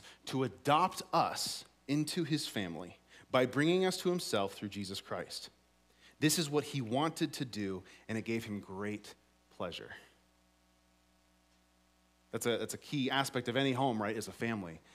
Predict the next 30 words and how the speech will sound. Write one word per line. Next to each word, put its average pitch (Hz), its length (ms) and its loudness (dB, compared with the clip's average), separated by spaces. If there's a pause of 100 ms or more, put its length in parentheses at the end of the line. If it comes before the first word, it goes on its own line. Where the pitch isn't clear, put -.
(280)
And 117 80 -6
we're 127 100 0
told 127 300 0
that, 113 160 0 (280)
that 110 140 -4
God 131 380 4
adopted 120 800 -4
us 95 300 -8
and 110 160 -6
brought 117 320 -2
us 123 240 -2
into 139 340 -2
his 143 400 -2
family, 73 540 -10 (640)
and 107 120 -4
h-, 98 100 -10 (100)
that 113 380 -4
it 120 60 2
was 113 180 0
his, 98 160 -6 (140)
his 113 160 -6
great 113 360 -2
pleasure 101 320 -4
to 92 140 -10
do 95 160 -4
so. 80 300 -6 (260)
Ephesians 131 440 2
two 143 240 0
nineteen 117 560 0
says, 98 380 0